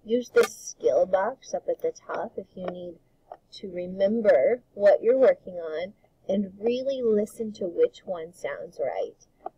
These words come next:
Last one we're gonna do together is number two, "It blank lived in Washington since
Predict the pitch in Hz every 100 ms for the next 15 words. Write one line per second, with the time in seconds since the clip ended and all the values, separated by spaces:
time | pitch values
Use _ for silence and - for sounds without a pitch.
0 | - 180 180 240 - 247 240 233 226 208
1 | 202 - 214 180 180 170 160 - 196 269
2 | 277 - - - 165 - _ _ _ -
3 | 202 - 185 185 214 - 190 180 185 220
4 | 226 226 180 - 185 180 185 180 175 -
5 | 185 180 -